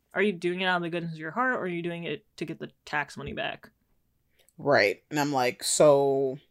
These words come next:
Speaker 1: I think
Speaker 2: I don't know. And they be all, they always wanna be like, "Well, like, y'all don't even know what we do behind the
Speaker 1: Then
Speaker 2: scenes,
Speaker 1: tell
Speaker 2: like,
Speaker 1: us.
Speaker 2: how many people I helped get out of jail, how much I did this,
Speaker 1: Then
Speaker 2: and I
Speaker 1: tell
Speaker 2: felt
Speaker 1: us.
Speaker 2: these people."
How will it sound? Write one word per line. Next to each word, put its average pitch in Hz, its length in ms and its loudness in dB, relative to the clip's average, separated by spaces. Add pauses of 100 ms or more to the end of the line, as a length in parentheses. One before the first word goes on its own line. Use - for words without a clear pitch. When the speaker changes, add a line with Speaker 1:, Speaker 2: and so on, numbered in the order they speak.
(180)
Speaker 1:
I 185 100 4
think 196 200 4
Speaker 2:
I 190 60 12
don't 180 120 10
know. 117 60 4
And 165 120 4
they 175 100 10
be 180 160 8
all, 165 160 12
they 208 140 12
always 220 260 12
wanna 202 160 6
be 180 140 4
like, 160 180 8
"Well, 196 100 4
like, 180 180 4 (200)
y'all 254 240 8
don't 277 160 8
even 208 220 4
know 220 160 6
what 190 200 8
we 196 160 4
do 202 280 2
behind 185 400 0
the 185 80 2
Speaker 1:
Then - 20 -2
Speaker 2:
scenes, 202 340 2
Speaker 1:
tell 302 180 10
Speaker 2:
like, 220 200 10
Speaker 1:
us. 170 60 0
Speaker 2:
how 175 100 2
many 175 180 0
people 208 340 8
I 185 160 12
helped 196 280 6
get 196 80 2
out 175 140 4
of 170 80 -2
jail, 185 440 6
how 185 160 4
much 185 220 0
I 165 140 2
did 156 260 -6
this, 196 300 8
Speaker 1:
Then 220 40 2
Speaker 2:
and - 80 0
I 233 60 8
Speaker 1:
tell 311 100 4
Speaker 2:
felt 175 160 4
Speaker 1:
us. 139 80 -8
Speaker 2:
these 214 240 -2
people." 190 340 2